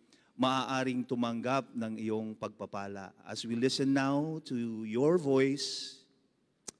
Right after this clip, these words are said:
come, Holy Spirit. Speak to us in your most special way that we may be transformed, not only informed, Lord,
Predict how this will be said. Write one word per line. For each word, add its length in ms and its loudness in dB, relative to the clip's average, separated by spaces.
come, 320 2
Holy 320 -2
Spirit. 400 -8
Speak 400 2
to 160 4
us 240 4
in 80 0
your 160 4
most 480 2
special 560 2
way 400 0
that 160 -8
we 160 2
may 240 -2
be 160 -4
transformed, 720 -4
not 320 0
only 240 2
informed, 640 4
Lord, 400 0